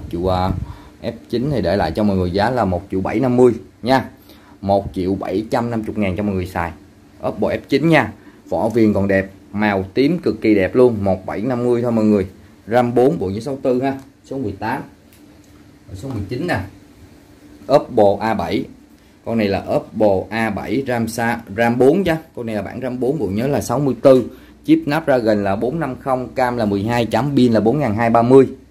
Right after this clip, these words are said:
Đó. Con này thì để lại cho người một triệu tư một cây thôi, viền vức còn đẹp, màn hình còn đẹp. Đó.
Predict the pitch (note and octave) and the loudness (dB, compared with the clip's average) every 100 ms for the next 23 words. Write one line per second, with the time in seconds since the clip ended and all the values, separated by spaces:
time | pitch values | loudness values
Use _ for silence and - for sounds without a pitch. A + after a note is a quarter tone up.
0 | - B2 D3+ C3+ - - - A#2+ A2 G2+ | -6 0 0 0 -8 -14 -4 0 0 0
1 | G2+ F#2 G#2+ D#2 G#2 A2 G2+ F2+ F2+ E2+ | -2 -2 -2 -4 -4 -2 -2 -4 -6 -10
2 | E2 A#2+ A2+ G#2 A#2 A2 A2+ A2 A2 F#2+ | -4 0 0 0 0 0 2 0 -2 -4
3 | G2+ F#2+ F#2 C#3 G#2+ G2 F2+ E2+ G2 F#2+ | -2 0 -2 -4 -2 0 -2 -2 -4 -2
4 | F2 F#2 F2+ F2 F#2 F#2 - - - - | -2 -2 -2 -2 0 0 -2 -8 -16 -8
5 | G#2+ A#2+ | -4 -4